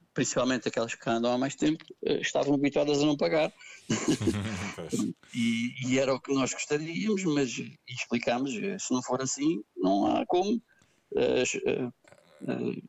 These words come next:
Speaker 1: as coisas foram evoluindo, foram evoluindo, a, a organização foi melhorando, eh, o serviço prestado foi melhorando, eh, até, até nos ser possível, porque <laughs> nós gostaríamos de melhorar ainda mais, mas não há forma,
Speaker 2: Claro.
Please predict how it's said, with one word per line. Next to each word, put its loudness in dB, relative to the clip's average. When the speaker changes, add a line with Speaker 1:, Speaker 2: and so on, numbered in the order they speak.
Speaker 1:
as -4
coisas 2
foram 4
evoluindo, 4
foram 0
evoluindo, 2
a, 2
a 4
organização 0
foi 0
melhorando, 2
eh, 2
o -2
serviço 0
prestado -2
foi 0
melhorando, 2
eh, 2
até, 0
até 0
nos -2
ser 0
possível, 2
porque -2
<laughs> -2
nós 2
gostaríamos 2
de 2
melhorar 2
ainda 0
mais, 0
mas 0
não 0
há -6
forma, 0
Speaker 2:
Claro. -12